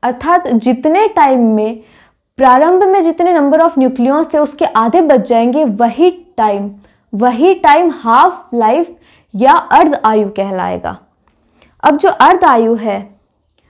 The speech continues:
वो क्षय हुए कणों की संख्या को परिभाषित नहीं करता, अर्थात जो हाफ लाइफ है वो डिकेड पार्टिकल्स को डिफाइन नहीं करता।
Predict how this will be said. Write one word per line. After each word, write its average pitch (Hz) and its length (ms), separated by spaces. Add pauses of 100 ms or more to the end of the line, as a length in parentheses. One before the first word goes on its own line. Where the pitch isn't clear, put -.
(120)
वो 339 80
क्षय 339 340
हुए 403 200
कणों 339 280
की 415 100
संख्या 320 360
को 320 60
परिभाषित 262 460
नहीं 196 240
करता, - 320 (400)
अर्थात 349 360
जो 392 120
हाफ 320 420
लाइफ 233 340
है - 180 (400)
वो 349 120
डिकेड 285 540
पार्टिकल्स 349 560
को 370 120
डिफाइन 233 380
नहीं 208 100
करता। 202 420